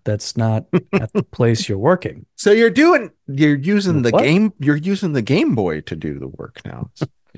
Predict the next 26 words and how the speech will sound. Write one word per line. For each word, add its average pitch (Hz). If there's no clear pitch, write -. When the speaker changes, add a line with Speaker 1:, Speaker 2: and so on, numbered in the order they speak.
Speaker 2:
yep, 208
Speaker 1:
Your 135
Speaker 2:
that's 120
right. 208
Speaker 1:
GameCube, 233
uh, 123
does 135
Speaker 2:
<laughs> -
Your 311
Speaker 1:
work 240
for 320
you? 330
Speaker 2:
GameCube. -
<laughs> 226
No, 175
but 120
I 123
do 185
play 156
my 127
Switch -
while 113
I'm 110
on 110
a 104
call. 80